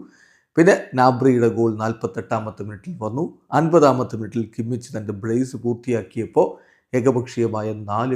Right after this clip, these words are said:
ഗോളുകളുടെ വിജയമാണ് ജർമ്മനി സ്വന്തമാക്കിയത്. കിമ്മിച്ച് മാസ്മരിക പ്രകടനമാണ് നടത്തിയത്. നൂറ്റിപ്പതിമൂന്ന് ടച്ചുകൾ,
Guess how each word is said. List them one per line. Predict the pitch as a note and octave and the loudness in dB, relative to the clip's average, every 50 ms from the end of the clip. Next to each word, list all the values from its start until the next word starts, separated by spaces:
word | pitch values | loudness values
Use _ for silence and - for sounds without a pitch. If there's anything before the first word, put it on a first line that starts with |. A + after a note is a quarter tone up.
| A#2 G#2 | -4 -4
ഗോളുകളുടെ | A#2 B2+ C3+ B2 A2 A2+ G#2+ F#2+ A2 G#2 G2 | -2 -2 -2 -2 -2 -4 -8 -8 -10 -10 -10
വിജയമാണ് | A2 G#2+ G#2+ G3 A3 G#3 A2+ A2+ G#2+ G#2 G2 G2+ G2 | -12 -12 -10 -10 -10 -10 -10 -12 -12 -12 -12 -12 -12
ജർമ്മനി | G#2+ G#2 G#2 G2 A2+ A2 G#2 G2 | -10 -10 -10 -10 -10 -12 -12 -14
സ്വന്തമാക്കിയത്. | - - G#2 G#2 G2 B2 A2+ A#2 A#2 A2+ A#2 - B2+ C3 D#3+ D#3+ - | -18 -18 -12 -8 -6 -4 -2 -2 -4 -4 -6 -6 -6 -6 -6 -6 -4
കിമ്മിച്ച് | - C#3 C#3+ D#3 D3+ D#3 - F3 E3+ E3+ F3 _ _ _ _ _ _ - | -4 -2 -2 -2 -4 -2 0 0 0 -2 -6 _ _ _ _ _ _ -4
മാസ്മരിക | B2+ C3 D3 D3 - D#3+ D3+ D3+ C#3+ D3+ D3+ D3+ - | -2 -2 -2 -2 -4 -6 -6 -4 -4 -4 -6 -6 -6
പ്രകടനമാണ് | - B2+ A#2+ A#2+ D3 C3+ D3 C#3 C3+ B2 A2+ A#2 A#2 A#2 A2+ | -4 -4 -4 -4 -4 -6 -6 -6 -4 -4 -2 -2 -4 -4 -6
നടത്തിയത്. | G#2+ G#2 G#2+ G2+ - A2+ A2 A2 C3 D3+ D#3+ D3 | -6 -8 -10 -10 -8 -6 -6 -4 -4 -6 -6 -6
നൂറ്റിപ്പതിമൂന്ന് | A#2 A#2 A2+ A#2 A#2+ - - A2+ A2 A#2 A2 A#2+ A#2+ A#2 - - | -8 -8 -8 -8 -8 -8 -6 -4 -4 -4 -6 -6 -6 -8 -8 -8
ടച്ചുകൾ, | A2 G2 - - B2 B2 | -10 -10 -8 -8 -6 -6